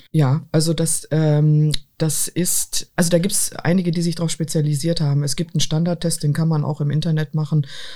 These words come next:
Da siehst du Bilder und dann, dann werden nach und nach werden, äh, werden die, die Augenbrauen dünner und die, die,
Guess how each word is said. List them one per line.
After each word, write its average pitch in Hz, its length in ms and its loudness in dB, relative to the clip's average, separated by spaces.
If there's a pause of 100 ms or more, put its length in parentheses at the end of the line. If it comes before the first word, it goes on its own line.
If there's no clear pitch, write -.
(100)
Da 151 80 4
siehst 165 240 2
du 156 80 -2
Bilder 170 580 2
und 143 140 0
dann, 147 240 0
dann 147 220 0
werden 151 260 0
nach 151 200 0
und 151 80 2
nach 147 220 0
werden, 147 340 2
äh, 139 160 -2
werden 139 220 0
die, 139 300 -2
die 139 80 -4
Augenbrauen 143 540 0
dünner 151 400 0
und 135 240 -2
die, 135 180 -2
die, 135 420 -2